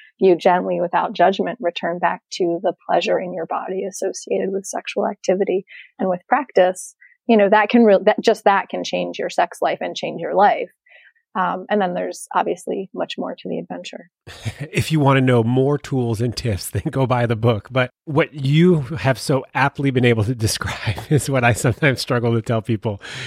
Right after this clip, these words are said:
Speaker 2: which is, like, the act of letting go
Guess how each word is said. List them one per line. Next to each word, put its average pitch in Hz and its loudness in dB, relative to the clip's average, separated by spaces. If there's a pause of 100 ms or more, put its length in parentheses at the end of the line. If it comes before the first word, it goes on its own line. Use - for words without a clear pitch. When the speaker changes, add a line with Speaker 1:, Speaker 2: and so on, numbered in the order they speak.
(100)
Speaker 2:
which 143 2
is, 131 6
like, 123 4
the - -6
act 151 0
of 185 -2
letting 113 0
go 98 -6